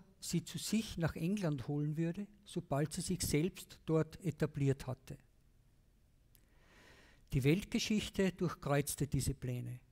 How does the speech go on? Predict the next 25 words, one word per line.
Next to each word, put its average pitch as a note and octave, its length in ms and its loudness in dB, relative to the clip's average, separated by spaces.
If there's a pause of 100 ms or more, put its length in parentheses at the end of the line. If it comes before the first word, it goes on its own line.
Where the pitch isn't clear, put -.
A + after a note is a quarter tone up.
(220)
Nach D3 160 0
dem D3+ 180 0
Beginn F3+ 400 2
des G#3 220 -2
Krieges E3+ 680 0 (540)
im C#3+ 100 0
September E3+ 680 2 (140)
neunzehnhundertneununddreißig D#3+ 1200 0
boten E3 380 0
die F3+ 160 0
U F3 100 2
S D#3 160 2
A C#3 420 2
mehr D3+ 280 4
Sicherheit D3+ 720 0 (260)
als C#3+ 240 -2
England. C3 560 -6 (1200)
Lotte F3 360 4
Bailyn F3 640 4 (220)
lebt D#3+ 300 2
seither F3 600 2
in D3+ 120 -2
den D#3 120 2
Vereinigten D#3 600 -2
Staaten. C3+ 560 -4